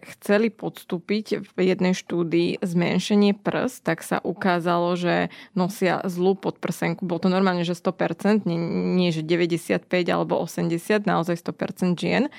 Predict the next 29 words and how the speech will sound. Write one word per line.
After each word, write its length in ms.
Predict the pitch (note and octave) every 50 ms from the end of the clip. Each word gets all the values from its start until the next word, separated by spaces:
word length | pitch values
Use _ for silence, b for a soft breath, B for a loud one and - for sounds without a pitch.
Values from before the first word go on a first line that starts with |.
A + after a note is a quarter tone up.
| B B B B B B B B -
A 280 | - F#3+ F3+ F3 - -
často 320 | - - G#3 G#3 - -
sa 160 | A3 - A3 G3
potom 480 | - - G3 - A3 G3+ G3 - -
uchyľujeme 560 | - G3 F3+ - - G#3 F#3 G3+ G3+ G3 F#3+
k 80 | F#3+ -
takým 280 | - F3+ F3+ - G3+ E3+
veciam, 360 | E3+ E3+ - - G3 F#3 F#3 E3+
že, 320 | F3+ E3+ E3+ F3 F3 -
e, 500 | - - F3 F3+ E3 E3+ - - F#3 F#3 F#3
si 80 | - G3
pozeráme 640 | - - F3+ F3+ F3 F#3 F3+ F3+ F3+ F3+ - - -
zmenšujúce 960 | F3+ F3+ F#3 F#3+ F#3 F#3 F#3+ F#3 - - G3+ F#3 F3+ F3 E3+ - - F#3+ -
podprsenky, 720 | - F3 - - F#3 F#3 - - - F3 F3+ - A3+ A3
ktoré 240 | - - - F3+ F3
boli 240 | D#3+ D#3+ F3 E3+ E3+
teraz 320 | - F3 F3 F3+ F3 F3
veľmi 320 | F3+ F3 E3+ F3 F#3 F#3 F3
moderné. 560 | E3 E3 D#3+ F3 F3 F3+ F#3+ G#3+ A#3+ A#3 B B B B B B
Ako 240 | G3+ G3+ - D#4
sa 80 | - C4
na 100 | G#3 F#3
ne 120 | F#3 F#3 F3
pozeráte 560 | - F#3+ E3 F3+ F3+ F3 F3+ E3+ - F#3 E3+
vy? 160 | D#3+ F3+ F3 F3+
Môže 400 | F3+ F#3 F3+ F3+ F3+ F3+ F#3 G3+
naozaj, 460 | F3+ E3+ F3 F3+ F#3 F3 G3 F3+ F3+ F3+ E3+
e, 20 | - - F3+ E3+ E3+ - B B B B B
takáto 320 | F#3 F3+ - G3 F3+ -